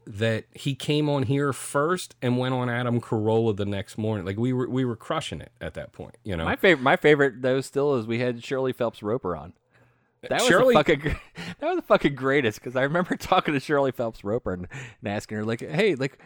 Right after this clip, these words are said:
Speaker 2: what do you eat when you're on the road?" And she's like, "I love Subway." I just think that's a fucking great
Speaker 1: Oh,
Speaker 2: <laughs>
Speaker 1: dude, she was amazing. She used to email me. Like, we became kind of friendly.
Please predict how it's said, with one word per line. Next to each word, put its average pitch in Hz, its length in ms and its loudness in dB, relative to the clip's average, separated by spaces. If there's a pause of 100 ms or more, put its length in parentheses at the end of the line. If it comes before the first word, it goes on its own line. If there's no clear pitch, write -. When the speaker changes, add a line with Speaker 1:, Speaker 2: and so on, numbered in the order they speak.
(160)
Speaker 2:
what 127 160 0
do 262 60 -2
you 175 160 -2
eat 113 240 -4
when 95 120 -8
you're 95 160 -2
on 92 100 -4
the 87 60 -6
road?" 90 300 -8
And 87 100 -18
she's 101 160 -10
like, 123 140 -4
"I 214 60 -4
love 262 240 -2
Subway." 117 500 0
I 95 80 -8
just 147 160 -8
think - 240 -6
that's 208 180 -12
a - 120 -20
fucking - 380 -4
great 151 280 0 (140)
Speaker 1:
Oh, 160 220 6
Speaker 2:
<laughs> - 20 0
Speaker 1:
dude, 143 260 0
she 170 240 -4
was 190 180 2
amazing. 131 500 -2
She - 120 -4
used 175 160 -2
to 185 180 0
email 175 360 0
me. 104 240 -2
Like, 127 180 -2
we 165 120 0
became 147 420 -2
kind 131 260 -2
of 120 100 -2
friendly. - 520 -6